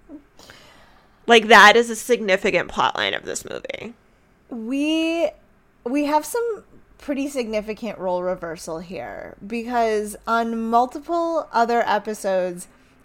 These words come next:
Speaker 2: I have started off hating a movie, and as we've talked about it, you have slowly learned or realized you hated it. And through your eyes, I'm realizing that perhaps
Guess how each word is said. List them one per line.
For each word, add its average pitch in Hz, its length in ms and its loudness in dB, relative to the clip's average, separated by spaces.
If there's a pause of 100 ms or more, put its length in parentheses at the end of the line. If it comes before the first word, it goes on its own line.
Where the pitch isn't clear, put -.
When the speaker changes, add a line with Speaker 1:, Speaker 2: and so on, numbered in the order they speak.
(160)
Speaker 2:
I 233 200 6
have 320 280 0
started 233 460 0
off 202 340 0
hating 226 800 -10
a 190 100 -8
movie, 185 640 -8 (400)
and 208 320 0 (580)
as 208 300 2
we've 240 240 -10
talked - 400 -6
about 190 320 -2
it, 185 220 -4 (120)
you 214 360 -8
have 220 240 -4
slowly 190 680 -8 (160)
learned 196 540 -8 (100)
or 208 140 0
realized 202 580 -4
you 185 120 -10
hated 180 320 -8
it. 185 240 -6 (1600)
And 226 420 -6 (220)
through 294 340 -6
your 269 300 0
eyes, 208 420 0
I'm 196 300 -6
realizing 196 560 -6
that - 180 -10
perhaps 196 480 -8